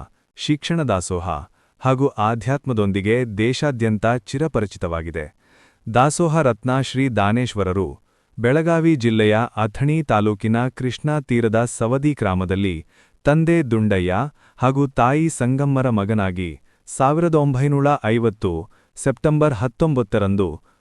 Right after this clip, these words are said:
ಭಕ್ತರ ಉದ್ಧಾರಕ್ಕಾಗಿ ಜನ್ಮ ತಾಳಿದರು. ನಂಬಿದ ಭಕ್ತರನ್ನು ತನ್ನ ಒಡಲುಳಿಟ್ಟು ಕಾಯುವ ಮೂಲಕ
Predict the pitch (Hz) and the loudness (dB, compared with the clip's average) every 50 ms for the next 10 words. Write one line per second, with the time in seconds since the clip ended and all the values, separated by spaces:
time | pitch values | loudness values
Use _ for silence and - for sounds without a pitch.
0 | _ - 104 113 139 143 - - 175 170 151 117 117 110 107 104 117 135 139 143 | _ -8 -2 -2 -2 -2 0 0 2 2 2 0 -2 -4 -2 0 0 0 0 0
1 | 127 - - 120 110 110 120 143 147 113 104 110 113 123 127 113 - 90 85 87 | -2 0 0 0 2 2 0 -2 -2 0 0 0 2 2 0 0 0 -2 -2 -2
2 | 78 87 85 87 82 - _ _ _ _ _ _ _ _ - 113 123 147 165 175 | -4 -4 -4 -6 -6 -10 _ _ _ _ _ _ _ _ -2 0 2 4 4 4
3 | 160 156 135 101 104 101 - - 110 101 95 98 101 113 131 143 131 - - 120 | 4 4 2 0 0 -4 -4 -2 -2 0 0 0 0 0 0 -2 -2 -2 0 2
4 | 123 131 131 123 104 107 110 123 147 147 139 123 104 95 - - 110 110 117 107 | 2 2 2 0 2 2 2 2 2 2 2 2 0 -2 -2 -2 -2 0 -2 -2
5 | - - 110 113 127 135 123 117 104 95 90 82 82 82 - | 0 0 2 2 2 2 2 2 2 0 0 -2 -4 -4 -4